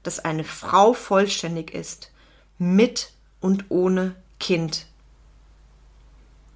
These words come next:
Ich fühle mich grundsätzlich in der Arbeitswelt als Frau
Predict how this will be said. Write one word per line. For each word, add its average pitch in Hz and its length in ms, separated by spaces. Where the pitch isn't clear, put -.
Ich 226 160
fühle 277 260
mich 226 300
grundsätzlich 202 1000
in 190 120
der 180 180
Arbeitswelt 190 680
als - 220
Frau 220 640